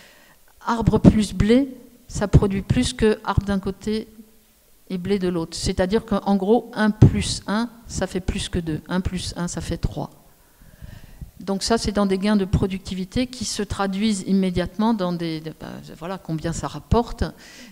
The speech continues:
et puis combien ça coûte à produire. Et ça, c'est des calculs qui sont en train d'être faits. Donc on peut aussi prouver, et c'est pour ça que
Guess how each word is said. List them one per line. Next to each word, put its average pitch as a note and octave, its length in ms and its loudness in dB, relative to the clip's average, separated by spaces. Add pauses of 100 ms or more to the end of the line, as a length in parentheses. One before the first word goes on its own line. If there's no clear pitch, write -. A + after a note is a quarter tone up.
et - 80 -10
puis - 140 -2
combien G3+ 340 4
ça F3+ 160 -2
coûte - 260 -4
à F#3 60 4
produire. E3+ 520 0 (840)
Et - 140 -4
ça, - 180 0
c'est G#3+ 160 -6
des G3 80 -2
calculs G3 440 -4
qui - 120 -6
sont - 240 -4
en E3+ 140 -2
train G3 200 0
d'être F3+ 180 -6
faits. A#3 220 -4
Donc F3 200 -4
on D#3+ 80 -6
peut A3 180 0
aussi A3+ 460 4
prouver, G3 440 2
et G3+ 40 2
c'est G3+ 120 -4
pour - 160 -2
ça G3 160 -4
que - 140 -6